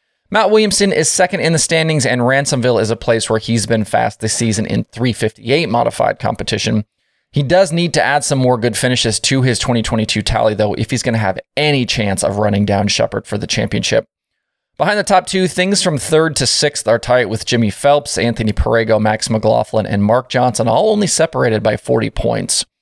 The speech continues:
Besides the series regulars, we'll also have a Stuart Friesen and Eric Rudolph sighting tonight. If you wanna watch, uh, on the internet's, Dirt Vision will have tonight's live stream.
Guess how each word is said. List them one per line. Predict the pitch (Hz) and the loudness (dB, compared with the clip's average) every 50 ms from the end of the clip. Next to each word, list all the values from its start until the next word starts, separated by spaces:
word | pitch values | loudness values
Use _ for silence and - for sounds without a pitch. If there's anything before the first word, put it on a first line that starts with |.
| _ _ _ _ _ _ _ _ _ | _ _ _ _ _ _ _ _ _
Besides | - 160 - 226 214 185 | -4 0 2 2 2 0
the | 175 170 | 0 -4
series | - 208 196 190 175 151 | -2 0 2 2 2 2
regulars, | 180 180 180 170 180 180 180 156 | 2 2 2 4 4 2 2 2
we'll | 147 147 143 | 2 0 2
also | - 147 160 170 - - 156 147 | 2 2 2 2 2 0 0 0
have | 139 156 143 143 123 | 0 0 -2 -2 -2
a | - 117 123 | -2 -4 -4
Stuart | - - 135 120 107 - | -2 -2 0 -2 -2 -2
Friesen | - - - 147 151 151 147 123 139 127 - - | -2 -4 -2 0 0 0 0 0 0 0 0 0
and | 107 120 120 117 - - | 0 0 0 0 0 0
Eric | 120 117 113 110 - | 0 2 2 0 0
Rudolph | - 117 127 120 123 120 117 - | -2 -2 0 2 2 2 2 0
sighting | - - 117 110 110 110 107 104 | 0 2 2 2 2 0 -2 -2
tonight. | - 113 117 107 110 110 | -2 -2 0 2 2 0
If | 107 - - | 0 -2 -2
you | 151 | -2
wanna | 165 160 139 123 | 0 2 0 0
watch, | 117 120 127 131 127 - - - | 0 2 0 0 0 -2 0 2
uh, | 117 113 107 - | 2 4 4 2
on | 113 117 117 | 2 0 0
the | 107 110 107 | -2 -2 -2
internet's, | 110 120 123 117 113 117 - - | 0 0 0 2 0 0 -2 -2
Dirt | - 120 120 | -4 -4 -2
Vision | - 117 110 104 107 107 | -2 -2 0 0 0 2
will | 104 110 107 | 2 0 -2
have | - - 110 110 107 - _ - | -2 -2 -2 -2 -2 -2 _ -8
tonight's | - 110 107 107 107 110 - - - - | -4 -2 -2 -2 -2 -2 -4 -6 -8 -6
live | - 107 101 101 101 - - | -6 -4 -2 -2 -2 -2 -4
stream. | - - - 50 - - - _ | -4 -4 -2 -2 -2 -4 -8 _